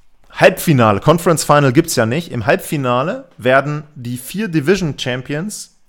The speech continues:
gesetzt, und zwar nach den Punkten der regulären Saison. Das heißt also, es ist vollkommen egal, ob da eins oder vier rauskommt aus der jeweiligen Division. Die Mannschaft nimmt ihre Punkte mit aus der regulären Saison und dann wird geguckt,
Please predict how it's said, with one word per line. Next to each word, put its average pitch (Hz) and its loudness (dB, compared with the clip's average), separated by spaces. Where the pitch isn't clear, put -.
gesetzt, 123 0
und 117 -8
zwar 135 -2
nach 127 -4
den 160 -8
Punkten 185 -4
der 139 0
regulären 135 2
Saison. 120 0
Das 101 -6
heißt 135 2
also, 135 -2
es 123 -4
ist 123 -8
vollkommen 170 -4
egal, 123 2
ob 127 -6
da 117 -4
eins 165 -2
oder 120 -4
vier 175 -2
rauskommt 170 -4
aus 143 -8
der 151 -6
jeweiligen 156 -6
Division. 160 -10
Die 123 -6
Mannschaft 175 0
nimmt 151 -4
ihre 127 -4
Punkte 175 -2
mit 143 -2
aus 135 -2
der 147 -6
regulären 123 -2
Saison 110 0
und 165 -4
dann 131 -2
wird 120 -4
geguckt, 175 -6